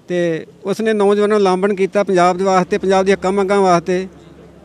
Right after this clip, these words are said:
ਪੰਜਾਬ ਦੀ ਜੋ ਹੋਂਦ ਨੂੰ ਖਤਰਾ, ਉਸ ਬਾਰੇ ਜਾਗਰੂਕ ਕੀਤਾ। ਤੇ ਇਹ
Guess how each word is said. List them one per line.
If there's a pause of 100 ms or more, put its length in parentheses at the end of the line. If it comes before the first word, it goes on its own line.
(300)
ਪੰਜਾਬ
ਦੀ (200)
ਜੋ
ਹੋਂਦ
ਨੂੰ
ਖਤਰਾ,
ਉਸ
ਬਾਰੇ
ਜਾਗਰੂਕ
ਕੀਤਾ। (1000)
ਤੇ (1160)
ਇਹ